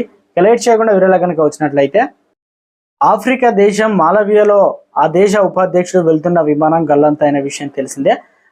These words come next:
అయితే ఈ సంఘటన విషాదంతం మూసింది. విమానం పర్వత ప్రాంతాల్లో కూలిపోయినట్లు గుర్తించారు భద్రతా బలగాలు.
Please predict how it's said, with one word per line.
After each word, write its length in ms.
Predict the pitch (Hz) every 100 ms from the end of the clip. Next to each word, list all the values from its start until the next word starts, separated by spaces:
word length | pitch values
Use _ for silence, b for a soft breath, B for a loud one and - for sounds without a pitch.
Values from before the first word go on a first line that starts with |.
| b
అయితే 420 | - 220 254 240 175 196 - 214
ఈ 120 | 262 269 -
సంఘటన 500 | - 196 240 269 254
విషాదంతం 680 | 220 202 226 226 226 202 214
మూసింది. 460 | 196 190 190 190 226
విమానం 420 | 180 170 185 190 185 - -
పర్వత 320 | 160 185 190
ప్రాంతాల్లో 520 | 185 175 175 175 170
కూలిపోయినట్లు 720 | 165 165 165 170 160 151 180
గుర్తించారు 580 | 175 143 - 151 151 160
భద్రతా 400 | 165 139 143 147
బలగాలు. 420 | 143 139 143 156